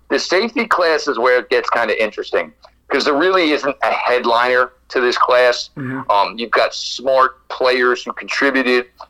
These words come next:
Speaker 1: whether it's a Brian Branch from Alabama, of course, Jordan Battle from Alabama. I really like Christopher Smith from Georgia. Um, if he can even come close,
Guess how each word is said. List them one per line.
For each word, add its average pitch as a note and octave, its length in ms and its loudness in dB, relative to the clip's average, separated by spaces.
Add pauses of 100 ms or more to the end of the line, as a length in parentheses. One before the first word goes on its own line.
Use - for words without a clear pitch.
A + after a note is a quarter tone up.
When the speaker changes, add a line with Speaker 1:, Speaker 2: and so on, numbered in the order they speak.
(140)
Speaker 1:
whether G#2+ 180 2
it's A2 120 -2
a - 40 -6
Brian A#2 400 2
Branch A#2 380 2
from A#2 140 2
Alabama, A#2 560 2
of A2+ 220 2
course, G#2+ 180 0
Jordan G#2+ 300 0
Battle A2+ 340 2
from A2+ 160 -10
Alabama. A2+ 560 2 (400)
I B2+ 140 2 (100)
really C#3 440 0
like B2 300 2
Christopher A#2 400 -2
Smith B2+ 340 -2
from A2 180 -6
Georgia. B2 500 0 (400)
Um, F#2+ 260 2
if G#2 140 -2
he C3+ 160 -6
can B2 160 -4
even B2 220 -2
come A#2 220 0
close, - 760 -2